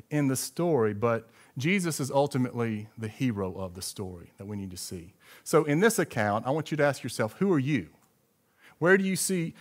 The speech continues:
yourself in the story? What do you, who do you most relate to? And to be honest, I can really relate to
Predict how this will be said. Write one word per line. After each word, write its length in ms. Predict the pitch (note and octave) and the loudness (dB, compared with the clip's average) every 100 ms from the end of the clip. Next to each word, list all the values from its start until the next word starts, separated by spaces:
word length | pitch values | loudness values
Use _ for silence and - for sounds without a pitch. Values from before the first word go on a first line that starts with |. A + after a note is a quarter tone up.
| - D3 | -8 0
yourself 560 | D3+ D3+ C#3 A2 - - | 0 2 2 2 0 -4
in 100 | A2 | -4
the 60 | |
story? 280 | G#2+ A2+ F#2+ | -4 -4 -4
What 460 | G#2+ - B2+ D#3+ D#3+ | -6 -10 -2 -2 0
do 80 | E3+ | -2
you, 240 | E3 D#3+ | -2 -4
who 120 | - G3 | -4 -2
do 80 | |
you 120 | F#3 D#3 | 0 2
most 300 | D3+ D3 - | 2 2 -2
relate 540 | A#2 A2+ B2 C3+ - | -4 2 2 2 -2
to? 280 | - F2+ G2+ _ - - C#3+ | -10 -10 -12 _ -20 -8 -2
And 140 | C#3 | 0
to 60 | C#3+ | 0
be 140 | C#3 | 2
honest, 340 | F3+ A3+ E3+ - | 4 2 -2 -2
I 140 | D#3+ A3 | 0 2
can 180 | E3+ | 2
really 280 | D3 D#3 C#3+ | 4 4 2
relate 420 | C3 B2+ B2+ B2 - | 2 2 0 0 -6
to 220 | A#2+ | -8